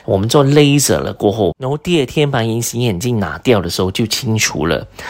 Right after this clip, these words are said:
那因为这个我们是说非策略性的，很多时候是因为泪水而压制我们的眼角膜，可是又不是长久的，就可能是说你戴了差不多一个十二个小时过后，你就开始感觉到模糊。就打个比例就好了，今天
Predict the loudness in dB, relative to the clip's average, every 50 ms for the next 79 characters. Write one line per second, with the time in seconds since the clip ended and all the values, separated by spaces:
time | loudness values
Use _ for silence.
0 | -16 -6 0 2 2 2 2 0 -4 -12 -6 0 4 6 8 8 8 8 6 6
1 | 4 4 4 4 4 4 2 4 4 6 6 6 4 2 -2 -4 -2 0 0 0
2 | 2 2 4 4 4 2 2 2 2 2 2 2 0 0 0 2 2 2 0 0
3 | 0 -2 -2 -2 -4 -6 -10 -14 -18 -20 -8 -4 -2 2 4 4 4 4 4 2
4 | 2 2 2 2 2 4 4 4 4 4 4 4 4 2 0 -2 -4 -4 -4 -4
5 | -4 -4 -2 2 2 4 4 2 0 0 0 0 0 0 -2 -2 -2 -2 0 0
6 | -2 -2 -2 -4 -4 -6 -6 -6 -4 -4 -6 -6 -10 _ -6 -6 -4 -2 0 0
7 | 0 0 0 -2 -2 -4 -4 -4 -6 -6 -8 -8 -6 -6 -4 -4 -4 -6 -6 -8
8 | -10 -12 -12 -18 -20 -16 -4 0 2 2 2 2 0 -2 -2 0 0 0 0 0
9 | 0 2 2 2 2 2 2 2 2 2 2 2 0 2 2 2 4 6 4 4
10 | 4 4 4 4 4 2 2 2 2 2 4 4 4 2 2 0 -2 -4 -4 -4
11 | -4 -4 -2 0 0 0 0 0 -2 -2 -2 0 0 0 -2 0 -2 -2 -2 -4
12 | -6 -6 -6 -4 -2 -2 -2 -2 -4 -4 -6 -6 -4 -4 -4 -4 -6 -10 -16 -16
13 | -14 -6 0 4 4 4 6 4 2 2 2 2 2 2 -2 -4 -4 -4 -2 -2
14 | -2 -2 -2 -2 -4 -4 -6 -6 -4 -2 0 2 4 2 2